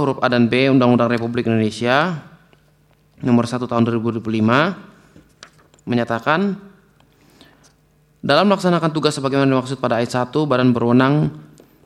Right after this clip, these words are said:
A. mengelola dividen holding investasi, dividen holding operasional, dan dividen B U M N. B. menyetujui penambahan dan atau pengurangan penyertaan modal pada B U M N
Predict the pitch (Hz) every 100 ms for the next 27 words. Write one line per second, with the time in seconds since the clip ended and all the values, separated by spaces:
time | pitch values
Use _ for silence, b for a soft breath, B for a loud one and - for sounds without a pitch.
0 | - 131 156 170 139 131 131 127 123 127
1 | 120 120 120 117 113 113 113 - 107 -
2 | 175 180 165 123 117 123 120 120 113 110
3 | 113 113 117 135 143 127 113 117 117 113
4 | 110 110 110 - 104 95 95 - 113 131
5 | 139 127 120 120 123 160 170 165 B B
6 | B _ 131 127 123 135 135 123 110 120
7 | 139 165 147 151 139 135 139 135 135 127
8 | 127 123 123 120 120 117 117 117 113 92
9 | 120